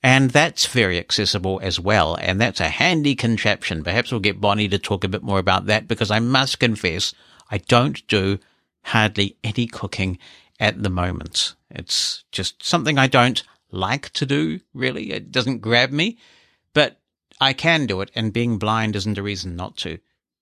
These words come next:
Certainly in Western countries,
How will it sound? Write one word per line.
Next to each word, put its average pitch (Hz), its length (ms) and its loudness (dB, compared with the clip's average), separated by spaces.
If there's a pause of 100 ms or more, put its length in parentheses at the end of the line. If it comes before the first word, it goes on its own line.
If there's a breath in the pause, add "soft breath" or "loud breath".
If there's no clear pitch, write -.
(200)
Certainly 208 500 4
in 147 440 4 (120)
Western 156 400 2
countries, 101 760 0